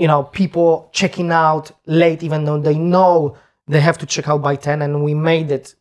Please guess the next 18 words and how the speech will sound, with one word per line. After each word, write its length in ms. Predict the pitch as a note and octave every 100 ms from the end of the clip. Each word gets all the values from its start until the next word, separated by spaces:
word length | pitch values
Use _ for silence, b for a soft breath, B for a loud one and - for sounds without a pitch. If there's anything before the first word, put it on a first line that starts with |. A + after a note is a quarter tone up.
| _ _ -
a 80 | - _ _ _
policy 420 | - D#3+ D3 D3+ C#3
that 100 | C3
they 120 | C3+
check 260 | - D#3+
out 120 | F3 F3+
by 120 | F3+
ten 220 | - E3+
A 60 | D3+ C#3+
M 80 | D3
because 300 | C#3+ D3+ C#3+ b b b b D#3+
our 140 | D#3+
cleaners 480 | D#3+ E3+ F3+ E3+ D3+
have 200 | D3 D#3
to 60 | D3+
have 160 | D#3
enough 260 | D3 D3 -
time 260 | - D#3